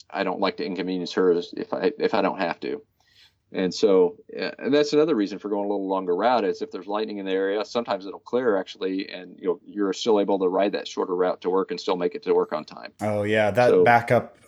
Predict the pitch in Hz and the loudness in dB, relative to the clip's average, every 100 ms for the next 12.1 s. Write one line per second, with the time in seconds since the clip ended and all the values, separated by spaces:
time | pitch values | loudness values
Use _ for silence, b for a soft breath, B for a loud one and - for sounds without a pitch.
0 | - 110 98 98 104 104 92 95 95 107 | -4 -2 0 0 2 2 0 -4 -4 -2
1 | 110 104 95 95 90 92 85 - 95 87 | 0 -2 -4 -4 -4 -6 -8 -8 -8 -6
2 | 87 - 104 104 98 - 123 107 98 92 | -8 -8 -6 -6 -6 -2 0 2 0 0
3 | 95 - - 107 85 - 95 82 - 98 | -4 -8 -6 -4 -4 -4 -6 -8 -10 -12
4 | 85 - 123 101 98 95 95 87 92 90 | -12 -4 0 2 2 0 -2 -4 -4 -4
5 | 90 90 90 92 87 95 98 90 - - | -4 -4 -6 -6 -6 -6 -8 -10 -10 -10
6 | - 113 98 87 - 90 85 78 85 92 | -6 -2 -2 -4 -6 -6 -6 -8 -12 -14
7 | _ _ - 104 90 B B 196 196 - | _ _ -4 -2 -2 B B -2 -2 -2
8 | 170 165 151 131 139 139 143 101 - 143 | 2 4 4 4 4 4 2 -2 2 4
9 | 143 143 127 120 117 113 104 113 110 107 | 6 4 4 0 2 0 0 2 4 4
10 | 101 92 110 98 - 117 104 98 95 92 | 0 -2 -8 -12 -10 -6 -4 -4 -6 -8
11 | 92 90 92 90 92 82 78 90 - 90 | -8 -8 -10 -6 -2 -2 -4 -10 -6 -4
12 | 82 | -6